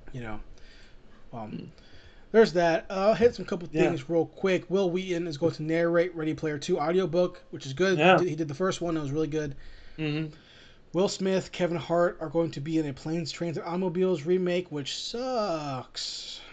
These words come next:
Speaker 2: That sounds, that sounds really stupid.
Speaker 1: Yeah, it sounds dumb.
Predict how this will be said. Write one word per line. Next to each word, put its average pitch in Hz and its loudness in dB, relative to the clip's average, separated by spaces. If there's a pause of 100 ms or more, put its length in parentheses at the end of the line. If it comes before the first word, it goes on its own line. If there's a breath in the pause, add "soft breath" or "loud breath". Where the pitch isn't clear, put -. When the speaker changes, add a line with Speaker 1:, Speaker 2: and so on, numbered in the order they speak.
Speaker 2:
That - -16
sounds, 131 -2
that 131 4
sounds 131 2
really 131 4
stupid. 135 6 (260)
Speaker 1:
Yeah, 135 -4
it 147 -12
sounds 127 -8
dumb. 190 -2